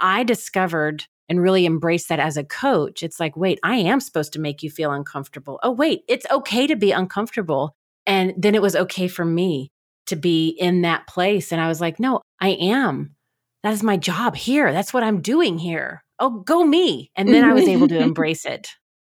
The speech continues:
Speaker 2: Yeah, that's beautiful. Beautiful, beautiful. Yeah. And you have such a grounded way about you. And I know that it probably took a lot of years to really develop and to be able to recognize it.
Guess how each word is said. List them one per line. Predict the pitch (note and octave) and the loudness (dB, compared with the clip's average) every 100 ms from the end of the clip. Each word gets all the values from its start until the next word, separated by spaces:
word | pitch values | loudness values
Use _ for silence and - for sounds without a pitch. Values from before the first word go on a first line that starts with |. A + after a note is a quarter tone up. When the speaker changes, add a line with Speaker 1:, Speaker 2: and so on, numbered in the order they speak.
| _ _ _ | _ _ _
Speaker 2:
Yeah, | C4 A3+ - | -4 0 0
that's | - A2 - | 0 -2 -4
beautiful. | - G3 G3 F#3+ E3 D#3+ D#3+ - | -2 0 0 -2 -4 -4 -4 -4
Beautiful, | F#3+ A3 G3+ - | 2 2 2 -4
beautiful. | D#3 E3 D#3+ E3 D#3+ E3 E3+ | -2 -2 -2 -2 -2 -2 -2
Yeah. | G#3+ C#4 A#3+ - | 0 2 2 0
And | - A#3+ A#3+ | 4 6 6
you | B3+ D4+ D#4+ - | 4 4 2 0
have | - A3+ G#3+ | 0 0 0
such | - G3 - | 0 0 2
a | F3+ E3+ - - | 2 2 0 -2
grounded | F3+ G3+ G#3+ A3+ A3 F3+ E3 | -2 2 4 4 4 2 0
way | E3 E3+ E3+ D#3 | 2 2 4 2
about | - D#3+ D#3+ E3 - | -2 0 0 2 2
you. | B3 C4+ C4 | 4 4 2
And | - F3+ | 0 -2
I | F3+ | 0
know | F#3 F3+ F3 | 0 2 2
that | E3+ | 2
it | F3 - | 0 0
probably | F3 E3+ F3+ | 0 0 -2
took | F3+ G3 G#3+ | -2 -2 0
a | |
lot | G3 G3 | 2 2
of | G#3 G3 | 2 2
years | G3+ G#3 G#3 | 2 2 0
to | - F3+ | -4 -2
really | G3+ G3 | 0 2
develop | F3+ F#3 F3 F#3+ F3 | 0 0 2 2 0
and | F#3 F3+ | -2 -4
to | G3 | -2
be | F3+ | -2
able | F3 F3 | 0 -2
to | |
recognize | E3+ F3+ - F#3 D#3+ D#3 D#3 - | 0 -2 -2 -4 -2 -2 -4 -4
it. | E3 | -4